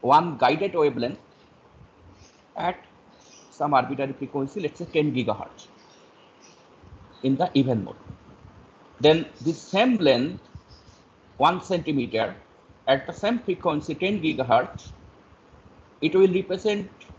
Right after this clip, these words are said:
a smaller length, less than lambda g. Why? Because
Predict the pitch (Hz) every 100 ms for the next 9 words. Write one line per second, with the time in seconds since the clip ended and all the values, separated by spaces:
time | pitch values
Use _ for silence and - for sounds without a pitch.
0 | - - 175 143 - 131 131 170 214 208
1 | 202 226 - - - - _ _ _ -
2 | 113 147 196 - 214 214 196 190 185 185
3 | 208 233 - - - - - - _ _
4 | - - - - - 151 208 202 180 208
5 | -